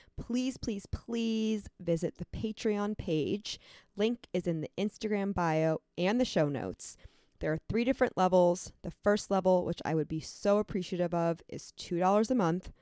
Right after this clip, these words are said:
The second level is five dollars a month, and with that level of contribution, you'll also get a monthly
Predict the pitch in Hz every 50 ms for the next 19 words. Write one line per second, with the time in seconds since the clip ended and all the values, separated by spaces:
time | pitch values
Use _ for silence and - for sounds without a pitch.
0 | _ _ _ _ - _ - _ - - - - 220 - - - - 220 202 220
1 | 226 220 - - - 165 - - _ - 214 240 269 233 226 196 180 175 175 175
2 | 156 151 170 220 254 - - _ 175 170 165 160 - _ - 170 170 - - 202
3 | 190 180 180 185 170 180 - - - 180 170 - - 165 165 160 160 - - 160
4 | 156 156 151 - - 107 - - 151 147 - 147 143 151 151 151 160 160 160 160
5 | - - 170 156 -